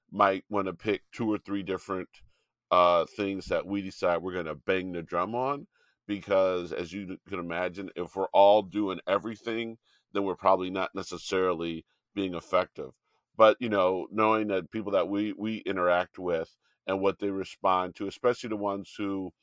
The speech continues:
don't necessarily know how they're gonna vote,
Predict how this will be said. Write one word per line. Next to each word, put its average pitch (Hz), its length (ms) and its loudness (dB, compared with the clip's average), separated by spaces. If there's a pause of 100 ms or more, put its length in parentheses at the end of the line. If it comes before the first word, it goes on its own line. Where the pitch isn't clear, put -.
(300)
don't 120 200 4
necessarily 98 640 -4
know 92 240 -4
how 90 160 2
they're 87 160 -4
gonna 85 220 -8
vote, 104 420 0